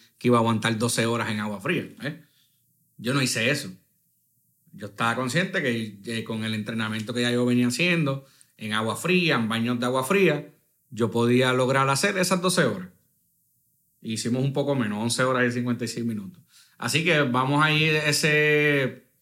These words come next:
allá a Catalina, nos tiramos a las diez y media de la noche, comenzó ese nado, desde la, la isla Santa Catalina, eh, y fue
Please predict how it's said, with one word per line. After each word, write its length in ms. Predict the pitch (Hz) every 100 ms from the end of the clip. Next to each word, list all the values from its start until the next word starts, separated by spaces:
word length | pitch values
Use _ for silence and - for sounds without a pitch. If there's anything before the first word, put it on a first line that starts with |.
| _ - -
allá 220 | 120 127
a 40 |
Catalina, 440 | 131 143 147 190 180
nos 160 | 143
tiramos 320 | 131 123 143 151
a 40 |
las 180 | 135 113
diez 280 | 135 165 170
y 100 | 131
media 260 | 131 147 143
de 80 |
la 80 | 147
noche, 440 | 156 127 151 185 - _ _ _ _ -
comenzó 340 | 113 107 113
ese 160 | 107 131
nado, 460 | 156 120 156 - _ _ _ _ _
desde 360 | - 110 101 110
la, 320 | 110 104 104 113
la 160 | 113
isla 200 | 110 120
Santa 320 | 117 120 127
Catalina, 680 | 123 123 135 170 139 143 - _ _ _ _ _ _
eh, 840 | 123 120 120 120 117 117 113 110 -
y 120 | 143
fue 880 | 139 139 143 165 175 175 175 180 175